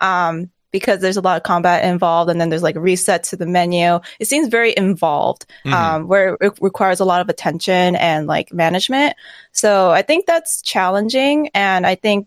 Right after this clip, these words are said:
Speaker 1: that, um, I don't know, from, from me playing in the past, I would be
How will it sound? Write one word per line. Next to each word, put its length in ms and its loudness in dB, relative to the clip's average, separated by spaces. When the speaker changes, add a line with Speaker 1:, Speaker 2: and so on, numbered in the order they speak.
Speaker 1:
that, 340 0
um, 480 -2
I 100 2
don't 100 2
know, 140 2
from, 400 -2
from 440 -2
me 320 2
playing 400 0
in 180 2
the 80 0
past, 680 -2
I 120 0
would 160 0
be 340 -2